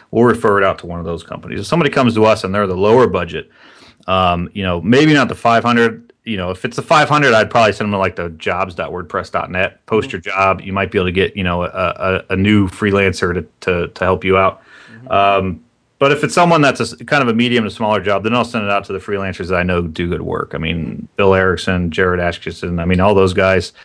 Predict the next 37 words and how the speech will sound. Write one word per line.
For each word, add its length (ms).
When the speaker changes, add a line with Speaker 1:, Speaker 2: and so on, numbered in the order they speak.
Speaker 1:
um, 340
they 120
do 120
solid 300
work. 200
Now, 140
they're 160
not 240
the 300
twenty 220
dollar 240
an 60
hour 260
type 220
of 60
developer. 440
They're 140
charging 540
top 280
dollar, 400
and 200
rightly 260
so, 300
because 220
they 60
do 140
good 140
work. 320
But 220
so 160
we 60
kinda 180
have 160
a, 20
a, 100
you 100
know, 240